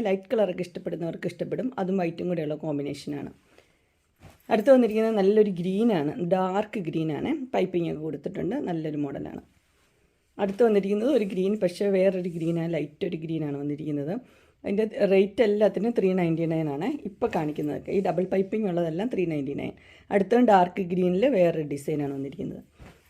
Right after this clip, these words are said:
അടുത്തത് വന്നിരിക്കുന്നത് ഒരു കോഫി പോലത്തെ ഒരു കളറിനകത്ത് ഗ്രീൻ കളറിലെ ഡിസൈനാണ്. ഇതെല്ലാം ത്രീ നയൻറ്റി നയൻ. ഇനി നമുക്ക് ബ-, ഡബിൾ പൈപ്പിങ്ങിന്, ഏ, ത്രീ നയൻറ്റി നയൻ്റെ അജ്രക്കിൻ്റെ കാണാം. അജ്രക്കിൻ്റെ ഈ കളർ എന്ന് പറഞ്ഞു കഴിഞ്ഞാൽ മെഹന്തി കളറാണ്. മെഹന്തി കളറിൽ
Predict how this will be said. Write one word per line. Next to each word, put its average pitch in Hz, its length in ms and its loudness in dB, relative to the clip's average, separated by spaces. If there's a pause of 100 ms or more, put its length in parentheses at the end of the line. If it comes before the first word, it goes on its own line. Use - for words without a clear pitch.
അടുത്തത് 202 360 4
വന്നിരിക്കുന്നത് 190 560 2 (340)
ഒരു 190 140 4 (380)
കോഫി 208 340 6
പോലത്തെ 165 240 4
ഒരു 165 100 -2
കളറിനകത്ത് 165 560 -4 (100)
ഗ്രീൻ 180 300 0
കളറിലെ 175 340 -6
ഡിസൈനാണ്. - 460 -10 (460)
ഇതെല്ലാം 202 360 6
ത്രീ 185 100 -2 (100)
നയൻറ്റി 143 260 -6
നയൻ. - 120 -12 (1160)
ഇനി 262 120 6 (120)
നമുക്ക് 220 220 4 (100)
ബ-, - 160 4
ഡബിൾ 202 240 4
പൈപ്പിങ്ങിന്, 208 460 0 (180)
ഏ, 185 40 2 (140)
ത്രീ 208 120 2 (120)
നയൻറ്റി 202 320 4
നയൻ്റെ 208 300 4
അജ്രക്കിൻ്റെ 208 680 0
കാണാം. 160 240 0 (440)
അജ്രക്കിൻ്റെ 220 440 2
ഈ 254 100 -10
കളർ 190 240 8
എന്ന് 226 140 2
പറഞ്ഞു 190 200 2
കഴിഞ്ഞാൽ 214 200 2
മെഹന്തി 190 340 4
കളറാണ്. 147 360 0 (400)
മെഹന്തി 202 360 4
കളറിൽ 185 280 4